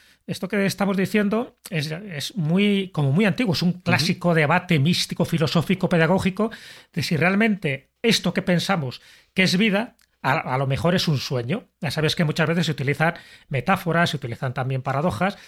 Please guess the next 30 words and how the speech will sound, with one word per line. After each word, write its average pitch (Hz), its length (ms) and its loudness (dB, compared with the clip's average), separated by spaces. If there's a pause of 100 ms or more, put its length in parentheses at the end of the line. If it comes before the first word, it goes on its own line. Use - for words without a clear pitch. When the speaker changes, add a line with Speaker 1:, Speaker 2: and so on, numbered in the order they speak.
(200)
Speaker 1:
para 190 360 2
intentar 156 440 0
explicar 165 520 0
la 147 80 0
auténtica 151 420 -2
naturaleza 143 460 -2
de 147 80 0
la 135 100 0
realidad. 127 400 -2 (240)
Entonces, 139 300 -4
desde 143 180 2
este 196 140 2
punto 240 240 0
de 107 80 2
vista, 240 480 0 (320)
para 139 240 -2
que 156 80 -2
nos 143 160 -2
hagamos 180 320 0
una 208 120 2
idea, 220 420 0 (200)
la 156 240 2
realidad 160 400 2
virtual 220 600 -2 (280)
es 139 160 0
lo 185 120 0
que 185 60 0
estamos 180 320 2
viviendo 160 320 4
ahora. 131 280 0